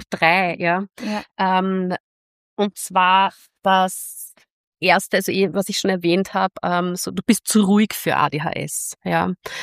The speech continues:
Speaker 1: Ähm, also das stimmt nicht. Wir wissen, dass sich eben vor allem Frauen, Mädchen sehr schnell anpassen und, ähm, eben dieses Unruhe sich nach innen richtet dann, ja, in Form von Gedankenkreisen, wie auch immer.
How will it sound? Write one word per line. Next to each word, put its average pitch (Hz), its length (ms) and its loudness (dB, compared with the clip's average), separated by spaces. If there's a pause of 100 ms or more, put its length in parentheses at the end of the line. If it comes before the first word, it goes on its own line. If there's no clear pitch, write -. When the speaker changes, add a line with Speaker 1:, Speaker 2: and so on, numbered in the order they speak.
(200)
Speaker 1:
Ähm, 175 280 4
also - 140 0
das 165 120 -2
stimmt 185 320 0
nicht. - 560 -4
Wir 185 240 0
wissen, 190 340 -2
dass - 360 -8
sich - 200 -8
eben 185 300 0 (180)
vor - 200 -2
allem 185 440 0
Frauen, 214 600 2
Mädchen 214 500 -2
sehr 208 320 -2
schnell 202 380 0
anpassen 202 760 -2 (440)
und, 185 320 0 (120)
ähm, 180 340 2
eben 185 260 -2
dieses 175 500 -6 (140)
Unruhe 196 840 2
sich - 220 -6
nach 190 140 -2
innen 208 260 0
richtet 208 380 -4
dann, 233 220 2 (100)
ja, 196 260 2
in 185 300 -4
Form 175 240 -2
von 185 120 -2
Gedankenkreisen, 185 880 -2 (340)
wie 190 160 -4
auch - 80 -6
immer. 196 320 0